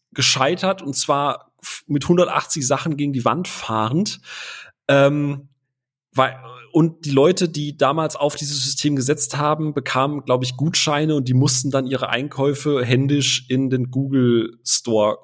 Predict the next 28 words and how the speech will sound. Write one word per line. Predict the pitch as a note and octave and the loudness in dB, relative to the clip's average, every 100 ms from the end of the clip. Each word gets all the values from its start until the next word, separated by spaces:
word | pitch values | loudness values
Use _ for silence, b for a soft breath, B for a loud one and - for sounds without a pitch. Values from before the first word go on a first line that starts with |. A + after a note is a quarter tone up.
| - | -2
rübertragen | B2 A2+ - G2 F2 F2 G2 | 2 2 2 0 0 -2 -6
und | G#2+ | -2
mussten | A2+ - A#2 | 0 0 2
da | A2 | 2
dann | G#2+ G#2 | 2 0
quasi | F#2+ G2+ F#2+ G2+ | 0 0 0 -4
die | F#2+ | -6
Filme | - F#2+ - | -4 -4 -4
einlösen. | F2+ F2 F2+ F2 F#2+ B B B B B _ | -8 -6 -4 -4 -10 B B B B B _
Ähm, | G#2+ G#2+ A2 | 2 4 2
also | A#2 A2+ A#2 | 2 4 4
so | A#2+ | 2
viel | A#2+ | 0
zum | A#2 G#2+ | -2 -4
Thema, | - A2+ G#2+ G#2+ A2 _ | 0 2 2 0 -4 _
äh, | G2+ G2+ B2 _ _ | -2 -2 -8 _ _
es | A2 | -6
kann | - A2+ | -2 0
auch | A2 G#2 | 0 2
scheitern, | - A2 A2 G2+ | 2 2 0 -4
sowas. | F2+ F2 E2+ - | -6 -8 -6 -4
Und | G#2+ | 0
das | E3 | 0
führt | - C#3+ E3 E3 | 2 2 2 2
mich | A#3+ - | 0 0
zu | - D3+ | -4 -2
einem | C#3 C#3 | -2 -2
Punkt | - D#3+ A#3+ - | 0 0 0 -4